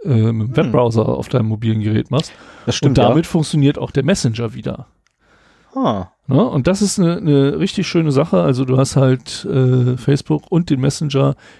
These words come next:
Speaker 1: in einer App ohne irgendwelche Komforteinbußen oder ohne, ohne große Komforteinbußen.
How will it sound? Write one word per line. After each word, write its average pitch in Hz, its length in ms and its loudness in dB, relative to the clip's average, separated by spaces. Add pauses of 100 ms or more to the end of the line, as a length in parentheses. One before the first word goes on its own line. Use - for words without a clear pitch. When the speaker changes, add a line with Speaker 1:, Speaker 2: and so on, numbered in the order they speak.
(140)
Speaker 1:
in 147 160 0
einer 135 300 0
App - 380 -4 (140)
ohne 185 540 4 (400)
irgendwelche 156 420 2
Komforteinbußen 180 1000 -2
oder 127 200 0
ohne, 135 380 2 (1120)
ohne 147 260 2
große 135 540 0
Komforteinbußen. 123 960 -4